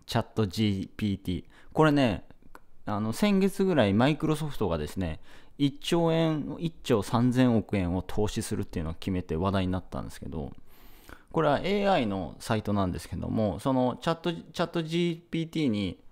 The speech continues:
質問を投げかけるとエーアイが答えてくれるっていうやつなんですよ。<laughs> で、これつ-、昨日から僕ちょっと使ってるんですけど、めっちゃ面白くて。てか、あ、ここまでテクノロジーが進化したんだなっていう。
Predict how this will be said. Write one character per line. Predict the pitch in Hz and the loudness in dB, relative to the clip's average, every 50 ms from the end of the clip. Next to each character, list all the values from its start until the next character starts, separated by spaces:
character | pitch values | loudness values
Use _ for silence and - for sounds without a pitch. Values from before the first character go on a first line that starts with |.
| - - | -18 -16
質 | - - - | -8 -2 0
問 | 135 131 127 | 2 4 4
を | 123 | 6
投 | 123 120 | 6 6
げ | 123 120 | 4 2
か | 113 - 123 | 2 0 2
け | 107 123 | 4 4
る | 117 98 85 | 2 2 2
と | - 92 85 | 0 0 2
エ | 95 | 4
ー | 117 127 120 120 | 4 4 4 2
ア | |
イ | 104 | 0
が | 82 | -2
答 | 82 87 - 104 101 | -6 -4 -2 0 0
え | 85 | 0
て | 87 | -2
く | - 80 | -6 -8
れ | 73 73 | -8 -8
る | 80 80 | -8 -10
っ | |
て | - - - - | -12 -14 -14 -14
い | - | -14
う | - _ - - - - - - - - - - - - - - - - - - - - - | -14 _ -20 -20 -20 -18 -12 -10 -10 -8 -8 -10 -12 -12 -12 -14 -16 -16 -18 -18 -16 -8 -4
や | 95 98 | -2 -2
つ | - - 76 | -2 -2 -6
な | 71 | -8
ん | |
で | 76 80 | -10 -10
す | - - | -14 -16
よ。 | - - | -18 -20
<laughs> | - - - - - - - - - - - - - - - - - - - - - - | -20 -20 -16 -14 -12 -12 -12 -12 -14 -14 -16 -18 -18 -18 -20 -20 -20 -20 -20 -16 -6 0
で、 | 127 131 | 0 2
こ | - 127 | 4 4
れ | 117 - | 2 2
つ-、 | - - - - - - - | 0 -6 -8 -10 -10 -2 2
昨 | 185 | 4
日 | 190 208 208 202 - - - - | 4 6 6 4 4 2 4 6
か | 131 107 | 6 6
ら | 107 | 6
僕 | 110 113 101 107 - | 6 4 2 2 2
ち | 120 | 0
ょ | |
っ | 110 | 0
と | - 87 | 0 -2
使 | - - - 120 | -4 -4 -4 -4
っ | |
て | - - - 107 | -2 -2 -2 0
る | 107 104 | 0 0
ん | |
で | 90 | -2
す | - - | -4 -6
け | - 71 | -8 -6
ど、 | 76 82 - - - - - - - - | -6 -6 -8 -10 -12 -18 -20 -20 -8 -4
め | - 104 | -2 -2
っ | 101 | 0
ち | - - 131 | 2 2 4
ゃ | |
面 | 123 120 113 | 4 4 2
白 | 120 110 87 | 0 -2 -4
く | - | -6
て。 | - - 69 - - - - - - - - - - - - - - - - - - - | -8 -8 -8 -8 -10 -14 -20 -20 -20 -20 -20 -20 -20 -20 -20 -20 -20 -20 -20 -20 -4 2
て | - 147 | 2 4
か、 | - 117 107 - - - | 4 4 2 2 4 4
あ、 | 104 - - - - - - | 4 4 2 -2 -14 -12 -6
こ | - - 151 | -2 -2 0
こ | - - 202 | 4 6 8
ま | 214 226 226 | 10 10 8
で | 196 143 | 8 6
テ | - 156 147 | 6 4 4
ク | - 165 | 4 6
ノ | 180 175 | 6 6
ロ | 170 165 143 | 6 6 4
ジ | 117 110 | 4 2
ー | |
が | 98 95 | 2 0
進 | - - 131 117 | 2 2 2 2
化 | - 95 | 2 0
し | 92 - | -4 -2
た | - 98 92 | -2 -2 -2
ん | 87 | -2
だ | 82 82 | -4 -6
な | 73 - - - | -6 -8 -8 -10
っ | - | -12
て | - - - | -12 -14 -14
い | |
う。 | - | -14